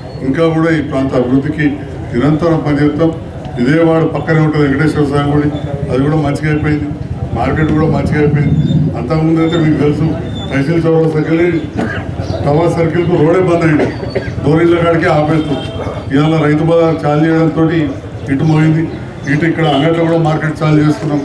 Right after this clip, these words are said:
అంటే ఈ రకంగా మన పట్టణ అభివృద్ధికి మీరు ఏదైతే విశ్వాసంతో నన్ను గెలిపించారో, మా ఆడబిడ్డలు కావచ్చు, పెద్దలు కావచ్చు, ఇట్లా యూత్ అందరూ కష్టపడి పనిచేసిండ్రో, నాయకులు అండదండలతో చేసిండ్రో, మా పాత్రికేయ మిత్రులు కూడా అనవసరంగా ఆలీలు మాట్లాడితే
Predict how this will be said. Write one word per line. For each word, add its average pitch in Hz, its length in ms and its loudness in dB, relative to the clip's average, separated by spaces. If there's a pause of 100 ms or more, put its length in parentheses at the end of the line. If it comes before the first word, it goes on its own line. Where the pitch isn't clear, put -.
(340)
అంటే 208 120 0
ఈ 170 240 -2
రకంగా 208 600 0 (560)
మన 156 240 2
పట్టణ 170 380 0
అభివృద్ధికి 165 720 0 (500)
మీరు 156 180 4
ఏదైతే 185 480 4
విశ్వాసంతో 185 640 0 (120)
నన్ను 151 220 2
గెలిపించారో, 160 440 2
మా 147 140 2
ఆడబిడ్డలు 147 400 -2
కావచ్చు, 143 340 -4 (400)
పెద్దలు 147 320 0
కావచ్చు, 151 300 -2
ఇట్లా 139 100 -6
యూత్ 156 460 -2 (340)
అందరూ 160 240 2
కష్టపడి 151 460 0
పనిచేసిండ్రో, 147 760 0 (380)
నాయకులు 147 420 2
అండదండలతో 135 720 0
చేసిండ్రో, 139 280 -2 (400)
మా 127 60 -2
పాత్రికేయ 151 520 2
మిత్రులు 147 400 2
కూడా 151 280 0 (480)
అనవసరంగా 151 680 2
ఆలీలు 147 240 4
మాట్లాడితే 139 640 0